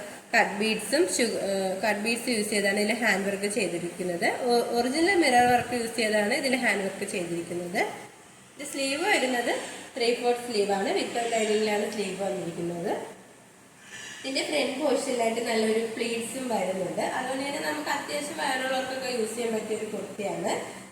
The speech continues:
നമുക്ക് സൈസ് അഡ്ജസ്റ്റ് ചെയ്യാനായിട്ട് രണ്ട് സൈഡിലും ഡോറീസും വരുന്നുണ്ട്. ഇത് ബാക്ക് പോർഷൻ വരുന്നതും ആ ഒരു സെയിം തന്നെയാണ്.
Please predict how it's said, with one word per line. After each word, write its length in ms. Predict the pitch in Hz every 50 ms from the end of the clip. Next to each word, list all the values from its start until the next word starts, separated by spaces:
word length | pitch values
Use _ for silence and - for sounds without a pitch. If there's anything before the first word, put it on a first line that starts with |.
| - - 294
നമുക്ക് 160 | 294 294 339
സൈസ് 440 | 339 - - - 233 - 269 254 311
അഡ്ജസ്റ്റ് 320 | 247 233 240 247 - -
ചെയ്യാനായിട്ട് 500 | - 254 247 240 233 226 220 - - -
രണ്ട് 300 | - 226 226 226 - -
സൈഡിലും 500 | 285 240 226 214 214 220 233 - - -
ഡോറീസും 540 | 240 226 220 214 208 208 - - 233 233 226
വരുന്നുണ്ട്. 440 | 202 185 175 175 170 165 165 170 214 370 - - - - - - - - - - - 311
ഇത് 80 | 302
ബാക്ക് 340 | 285 277 262 262 269 - 339
പോർഷൻ 300 | 320 339 330 - 349 349
വരുന്നതും 680 | 330 311 277 - 240 254 262 247 240 269 - - - -
ആ 200 | 269 269 254 247
ഒരു 140 | 240 254 277
സെയിം 360 | 294 - 269 240 214 208 220
തന്നെയാണ്. 840 | 220 208 202 190 185 180 175 165 156 170 156 - - - - -